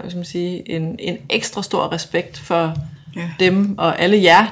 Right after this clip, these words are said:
Speaker 1: der, der lykkedes med forandringer, og, og så afgørende og grundlæggende forandringer
Speaker 2: Ja,
Speaker 1: i, i
Speaker 2: altså,
Speaker 1: en tid,
Speaker 2: vi
Speaker 1: hvor
Speaker 2: gjorde jo ikke så meget, kan man, vi, der boede i Danmark,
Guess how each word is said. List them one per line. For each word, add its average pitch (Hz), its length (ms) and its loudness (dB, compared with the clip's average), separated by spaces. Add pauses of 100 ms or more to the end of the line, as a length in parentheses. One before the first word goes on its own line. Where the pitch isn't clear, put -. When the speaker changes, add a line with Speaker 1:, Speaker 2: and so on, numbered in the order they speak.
Speaker 1:
der, 165 340 6
der 175 100 2
lykkedes 214 500 4
med 175 160 2
forandringer, 180 800 0
og, 156 320 -6
og 160 140 -6
så - 100 0
afgørende 185 540 2
og 151 80 -4
grundlæggende 185 560 -6
forandringer 180 480 -6
Speaker 2:
Ja, 165 60 -6
Speaker 1:
i, 165 200 -4
i - 80 -12
Speaker 2:
altså, 180 240 -2
Speaker 1:
en 175 120 -4
tid, 196 80 -4
Speaker 2:
vi 185 80 6
Speaker 1:
hvor 233 100 6
Speaker 2:
gjorde 202 180 4
jo 170 80 4
ikke - 120 0
så 254 80 0
meget, 190 280 -2
kan 190 100 -4
man, 170 160 -4
vi, 170 120 -4
der 208 100 -2
boede 202 220 0
i - 20 -14
Danmark, 185 340 0